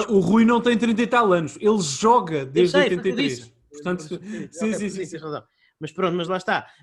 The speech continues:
Speaker 2: Mas com uma, uma pessoa
Speaker 1: Sim,
Speaker 2: com a
Speaker 1: sim.
Speaker 2: tua idade tem muito mais capaci-, tem muito mais capacidade, eh, monetária para investir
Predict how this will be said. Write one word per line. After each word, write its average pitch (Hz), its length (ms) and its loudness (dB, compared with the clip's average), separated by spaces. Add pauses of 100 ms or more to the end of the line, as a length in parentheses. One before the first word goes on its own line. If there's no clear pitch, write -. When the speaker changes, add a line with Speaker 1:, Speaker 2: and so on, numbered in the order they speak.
Speaker 2:
Mas 156 180 -6
com - 120 -10
uma, 196 200 0
uma 208 140 0
pessoa 247 400 0
Speaker 1:
Sim, 233 100 -6
Speaker 2:
com 214 80 2
a 196 40 2
Speaker 1:
sim. 202 40 -10
Speaker 2:
tua 220 160 -12
idade 196 400 -4
tem 240 100 0
muito 247 240 -2
mais 208 220 -2
capaci-, 202 300 -12 (280)
tem 196 140 0
muito 226 220 0
mais 214 200 -2
capacidade, 160 920 -6
eh, 135 480 -8
monetária 185 880 -2 (300)
para 214 140 0
investir 202 680 0